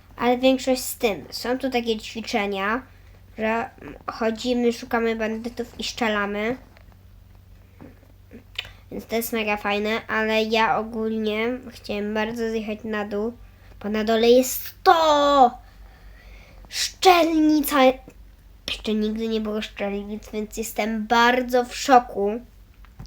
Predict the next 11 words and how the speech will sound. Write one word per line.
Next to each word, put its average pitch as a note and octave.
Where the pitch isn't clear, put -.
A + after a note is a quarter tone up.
Tutaj C4
możemy B3+
sobie B3+
przesuwać A#3+
nawet. G#3+
Aha, F3+
jeszcze F3
narzędzie F#3+
muszę -
wziąć G#3
przecież. -